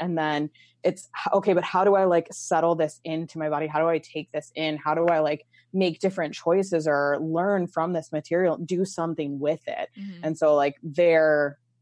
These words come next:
Speaker 1: the ceremony leader, the shaman is, like, a huge, huge part of it. So it's, like, one of the main things I tell people is, like,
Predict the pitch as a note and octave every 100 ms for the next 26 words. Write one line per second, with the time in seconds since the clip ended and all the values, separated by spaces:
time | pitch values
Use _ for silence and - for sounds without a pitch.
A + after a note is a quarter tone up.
0 | _ E3 D#3+ F3+ E3 D#3+ D#3 D3+ C#3+ D3+
1 | D3 C#3+ C#3+ - C#3+ D3+ D3+ C#3 D3 D3
2 | D3 E3 - - F#3+ D#3+ C#3 - D3 C3+
3 | _ - C#3 D#2+ - - - - _ _
4 | - E3+ E3 E3 D#3+ D3+ D3 C#3+ C3+ C3
5 | C#3+ C#3 C3+ C3 C3+ C3 C#3 C#3 C3+ C#3